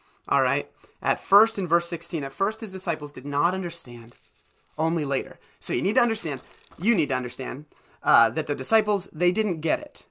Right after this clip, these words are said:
And we're not gonna be hard on them because they didn't get it, because nobody got it, because there was no framework for what was happening. So they look at this and they don't understand all of this weird symbolism. And I'm gonna explain just a little bit more about that.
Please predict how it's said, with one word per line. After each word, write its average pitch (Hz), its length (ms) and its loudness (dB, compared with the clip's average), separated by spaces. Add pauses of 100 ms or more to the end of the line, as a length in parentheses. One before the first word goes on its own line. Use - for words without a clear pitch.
And 160 120 -2
we're 160 60 4
not 165 180 4
gonna 196 120 2
be 175 80 2
hard 202 300 4
on 156 120 2
them 131 160 -2
because 131 240 -8
they 123 80 -4
didn't 113 240 -6
get 113 160 -4
it, 147 100 -6
because 175 300 -8
nobody 190 400 2
got 120 220 -6
it, 139 100 -8
because 160 220 -8
there 170 100 0
was 175 140 -2
no 190 100 2
framework 180 680 0
for 151 160 -4
what 147 260 0
was 180 160 0
happening. - 580 -4 (680)
So 185 180 0
they 160 140 0
look 226 260 2
at 202 80 -4
this 165 200 -4
and 160 120 -2
they 156 80 -2
don't 190 300 0
understand 175 480 -2
all 165 240 0
of 180 80 -4
this 160 180 -4
weird 160 280 -2
symbolism. 131 640 -4
And 139 100 -2
I'm 139 80 -2
gonna 165 160 -2
explain 160 340 -4
just 139 140 -8
a 131 60 -8
little 160 200 -4
bit 139 140 -6
more 143 260 -2
about 123 320 2
that. - 220 -10